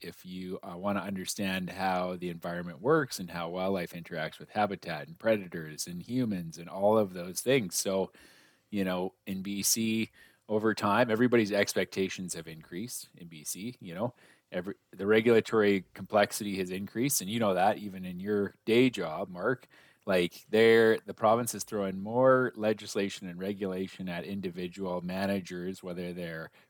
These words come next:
registered foresters or biologists. So the expectations are higher, but at the same time, they've cut funding and they've cut the number of people to do the job. And so what falls out of the bottom of that is our ability to do science declines.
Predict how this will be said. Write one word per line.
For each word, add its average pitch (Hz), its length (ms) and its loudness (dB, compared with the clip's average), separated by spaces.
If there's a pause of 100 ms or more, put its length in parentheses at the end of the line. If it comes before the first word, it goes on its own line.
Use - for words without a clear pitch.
registered 92 520 -2
foresters 90 720 -4
or 87 60 -8
biologists. 90 800 2
So 90 160 -2
the 82 200 -8
expectations 113 760 0
are 95 60 -4
higher, 92 260 0
but 95 120 -2
at 95 100 -6
the - 80 -18
same 110 240 0
time, 92 240 -6
they've 90 180 -12
cut - 180 -8
funding 160 380 -16 (500)
and 143 160 6
they've 147 120 6
cut 120 160 2
the 110 80 0
number 98 240 2
of 87 80 -2
people 87 320 -10
to 87 80 -12
do 85 160 -12
the 80 100 -20
job. 76 360 -8 (520)
And 90 180 -6
so 101 380 6
what 104 300 4
falls 107 260 6
out 98 140 4
of 92 40 -6
the 90 60 -8
bottom 135 320 6
of 104 120 -2
that 95 220 -6
is 95 200 -8
our 92 180 -10
ability 98 460 -10
to 87 100 -16
do 127 240 -4
science 90 480 -10
declines. 87 640 -14